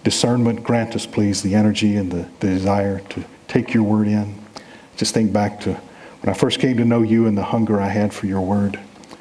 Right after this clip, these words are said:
just a voracious appetite. I, I thank you for that, just the things you did in my heart, just through, just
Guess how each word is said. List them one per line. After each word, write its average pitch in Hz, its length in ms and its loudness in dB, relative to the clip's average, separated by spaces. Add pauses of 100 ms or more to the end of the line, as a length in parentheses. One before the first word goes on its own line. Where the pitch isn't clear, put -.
just - 320 -6
a 90 60 -4
voracious 104 720 0
appetite. 98 680 -2 (840)
I, 101 60 0
I 95 260 -4
thank 127 400 -2
you 98 80 2
for 92 200 -4
that, 92 340 -4
just - 220 -6
the 110 80 -6
things 120 340 2
you 113 80 2
did 107 220 2
in 95 100 -2
my 101 140 0
heart, 98 280 0
just - 240 -2
through, 107 300 0 (320)
just - 260 -6